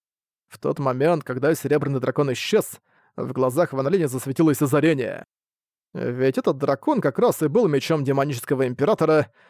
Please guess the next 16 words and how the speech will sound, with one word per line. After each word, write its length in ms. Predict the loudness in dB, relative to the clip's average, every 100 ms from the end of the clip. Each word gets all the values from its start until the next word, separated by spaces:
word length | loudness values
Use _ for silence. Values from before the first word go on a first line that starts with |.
| _ _
о 140 | -6
котором 340 | -4 0 0 0
говорил 320 | 0 2 0
человек 400 | 0 0 2 0
по 80 | -4
фамилии 400 | 0 2 4 2
Сюй. 460 | 0 0 2 0 -6 _ _ _ _ _ _
В 240 | -8 -4 -2
этом 280 | 0 0
месте 360 | 0 0 -2 -4
кровавый 420 | -2 0 0 0
туман 360 | -2 -2 0 0
превращается 720 | -4 -2 -4 0 0 0 -2
в 40 | -4
убийственную 560 | -2 -2 -2 0 0
ци, 340 | 0 0 0